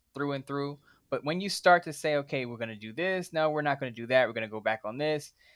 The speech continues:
then you start getting people frustrated, then you start playing with people's money. 'Cause, uh, Blake, I didn't get to access Daryl, and I would have,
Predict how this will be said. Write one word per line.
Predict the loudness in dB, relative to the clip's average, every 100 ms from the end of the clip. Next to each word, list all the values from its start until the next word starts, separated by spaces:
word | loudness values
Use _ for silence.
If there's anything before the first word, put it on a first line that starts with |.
| _ _
then | 4 6
you | 4
start | 4 4 4
getting | -2
people | -2 -4 8
frustrated, | 8 8 4 2 4 2 0
then | -2
you |
start | 2 4 4
playing | 0 -2 -4
with | -8
people's | -12 -10 -12 -12 -2
money. | 2 4 2
'Cause, | -2 -4
uh, | -4 -6 -6 -4
Blake, | -2 -2 _ 2
I |
didn't | 4 2
get | -2
to | -2
access | -2 -2 -8 -6
Daryl, | 0 4 6 4
and | 2
I | 0
would | -2 0
have, | 0 -2